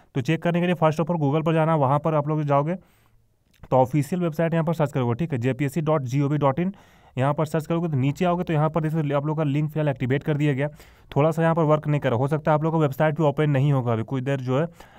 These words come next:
टाइम लगेगा क्योंकि बहुत सारे स्टूडेंट यहाँ फिलहाल जो वेबसाइट को ओपन कर रहे हैं, तो थोड़ा सा यहाँ पर टाइम लग सकता है कि आप लोग का जो है चेक करने में। तो यहाँ पर देख सकते हो फिलहाल आप लोग देखोगे तो यहाँ पर जो है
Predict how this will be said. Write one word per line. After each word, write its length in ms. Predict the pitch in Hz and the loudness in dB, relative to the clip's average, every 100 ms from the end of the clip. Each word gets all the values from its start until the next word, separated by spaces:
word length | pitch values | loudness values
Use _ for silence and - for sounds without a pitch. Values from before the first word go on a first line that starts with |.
| - | -4
टाइम 260 | 120 135 143 | 0 2 2
लगेगा 180 | 139 135 | 2 0
क्योंकि 180 | 139 139 | 0 0
बहुत 280 | 123 156 | 2 2
सारे 240 | 156 160 156 | 0 0 0
स्टूडेंट 240 | 151 156 | 0 0
यहाँ 140 | 156 151 | 0 0
फिलहाल 320 | 147 143 151 | 0 2 2
जो 120 | 156 | 0
वेबसाइट 340 | 147 120 143 | 0 0 -2
को 120 | 139 123 | 0 0
ओपन 240 | 147 147 | 2 0
कर 180 | 143 139 | 2 2
रहे 100 | 151 | 0
हैं, 80 | 165 - - _ | -4 -14 -20 _
तो 60 | 123 | -4
थोड़ा 240 | - 208 | 2 2
सा 140 | - | 2
यहाँ 160 | 160 160 | 0 0
पर 100 | 165 | -2
टाइम 300 | 156 143 151 | 0 0 2
लग 120 | 143 | 0
सकता 300 | 151 147 - | -2 -6 -2
है 100 | 147 | -2
कि 80 | 147 | 0
आप 160 | 135 131 | -2 0
लोग 140 | 139 | -2
का 60 | 139 | -2
जो 160 | 127 | -2
है 60 | 165 165 - - - | -2 -6 -20 -16 -2
चेक 200 | 139 120 | -2 0
करने 180 | 120 110 | 0 0
में। 80 | 110 | -2
तो 60 | |
यहाँ 200 | 117 139 | -2 0
पर 120 | 151 | 0
देख 120 | 151 151 | -2 -2
सकते 120 | 160 | -4
हो 60 | |
फिलहाल 360 | 151 131 139 151 | -2 0 2 2
आप 100 | 143 | 0
लोग 120 | 151 | 0
देखोगे 320 | 139 139 151 | -2 -2 -4
तो 100 | 151 | -2
यहाँ 180 | 147 139 | -2 -2
पर 160 | 143 147 | -2 -2
जो 120 | |
है 60 | 123 | -2